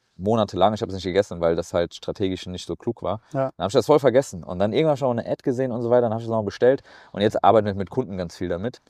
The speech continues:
Speaker 1: die das gerne nutzen. Und ich
Speaker 2: Also
Speaker 1: nutze
Speaker 2: kleiner Hack am Rande.
Speaker 1: Ja, und ich nutze auch selber ganz gerne, mal nicht jeden Tag, aber ab und zu, wenn's mal schnell gehen muss, weil's lecker ist.
Speaker 2: Mhm.
Speaker 1: Ähm, und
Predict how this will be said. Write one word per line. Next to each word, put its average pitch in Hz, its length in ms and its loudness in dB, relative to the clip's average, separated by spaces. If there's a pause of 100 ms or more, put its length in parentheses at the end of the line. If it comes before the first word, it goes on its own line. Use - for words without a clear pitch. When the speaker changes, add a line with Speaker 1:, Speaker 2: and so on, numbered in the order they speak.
(280)
Speaker 1:
die 92 120 -4
das 90 160 0
gerne 92 180 0
nutzen. 101 400 -6
Und 90 80 -8
ich 90 80 -2
Speaker 2:
Also 127 140 4
Speaker 1:
nutze - 100 -6
Speaker 2:
kleiner 160 260 2
Hack 151 160 -4
am 139 100 -2
Rande. 135 360 -4
Speaker 1:
Ja, 104 120 0
und 101 80 2
ich 98 100 -4
nutze 113 180 0
auch 98 80 2
selber 110 260 6
ganz 90 160 -4
gerne, 95 300 0
mal 92 420 0
nicht 92 160 -10
jeden 101 220 -2
Tag, 113 240 2
aber 101 160 2
ab 98 60 -4
und 98 40 -14
zu, 98 60 -8
wenn's 95 120 -6
mal 92 80 -8
schnell 107 200 -4
gehen 90 160 -4
muss, 104 180 -4
weil's 90 140 -2
lecker 95 240 0
ist. - 260 -8
Speaker 2:
Mhm. 139 240 -4 (220)
Speaker 1:
Ähm, 95 540 0 (120)
und 107 340 0